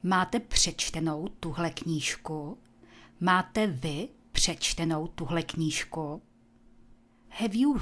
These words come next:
read this book?“ A to slovíčko read je ten třetí tvar slovesa read. A můžu odpovědět kladně: „Ano, četla jsem tuhle knížku.“ A pozor zase na předpřítomný čas, jak byste to řekli.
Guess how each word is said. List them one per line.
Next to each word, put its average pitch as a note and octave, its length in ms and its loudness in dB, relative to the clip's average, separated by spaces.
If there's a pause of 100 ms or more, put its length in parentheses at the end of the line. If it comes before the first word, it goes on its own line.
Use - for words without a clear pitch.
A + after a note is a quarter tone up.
read F3 340 0 (240)
this C4+ 420 4
book?“ E3+ 380 -2 (920)
A G#3 80 -2
to G#3 140 -4
slovíčko F3+ 720 0 (360)
read F#3 380 -2 (380)
je G3 100 0
ten G3+ 200 6
třetí G#3 380 2
tvar F3+ 240 -2
slovesa E3+ 600 2 (280)
read. E3+ 420 0 (720)
A G3+ 60 -2
můžu G3 280 2
odpovědět G3+ 640 2
kladně: D#3 600 0 (480)
„Ano, G3 320 6
četla F#3 400 0
jsem F3 220 0
tuhle E3+ 280 0
knížku.“ E3 680 -2 (200)
A G3 60 0
pozor G3 400 2
zase F#3+ 260 4
na F#3+ 100 4
předpřítomný F#3+ 720 0
čas, D#3+ 540 2
jak E3 140 -4
byste E3 240 -2
to F3 140 -6
řekli. D#3+ 540 -6